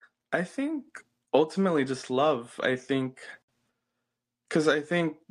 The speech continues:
you can go back and forth on policy, on po-, politics,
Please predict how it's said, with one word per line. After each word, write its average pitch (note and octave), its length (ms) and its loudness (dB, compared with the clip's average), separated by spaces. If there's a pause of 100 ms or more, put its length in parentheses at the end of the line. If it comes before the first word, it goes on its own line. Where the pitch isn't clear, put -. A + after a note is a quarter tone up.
you F3+ 240 2
can F3 160 4
go D#3 120 4
back C#3 280 0
and B2+ 120 -2
forth C3+ 380 2
on A#2 200 0
policy, B2+ 720 -2
on A2 320 -4
po-, - 240 -16 (240)
politics, - 1040 -2